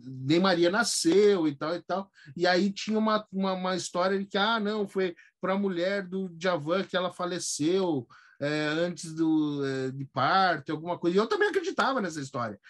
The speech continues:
Aí eu vi ele publicamente falando, não, gente, essa história não existe, é só uma <laughs> música que eu fiz. Eu só criei essa história. Tem nada a ver isso aí.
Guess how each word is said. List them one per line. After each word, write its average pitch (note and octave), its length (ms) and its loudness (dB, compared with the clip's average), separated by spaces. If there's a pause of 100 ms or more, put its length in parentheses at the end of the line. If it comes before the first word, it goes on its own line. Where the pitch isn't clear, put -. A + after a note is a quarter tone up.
(200)
Aí E3 200 4
eu G3+ 160 6
vi E3+ 220 0
ele G3+ 240 4
publicamente G#3 640 0
falando, F#3+ 220 -2
não, G3 380 0
gente, C#3+ 360 -4 (180)
essa G3 100 -2
história G3 340 2
não G#3+ 100 0
existe, G3+ 380 0
é F3+ 40 -4
só G3 240 -2
uma A3+ 220 -2
<laughs> - 0 -
música G#3 680 -10 (520)
que C4+ 80 -2
eu A3 140 4
fiz. A#3 840 -8 (420)
Eu G#3+ 100 6
só B3 240 4
criei A#3 400 4
essa B3 240 2
história. A3 560 0 (280)
Tem C#4 140 6
nada C4 460 4
a - 60 2
ver A3 420 2
isso A#3+ 240 -10
aí. A3 460 -6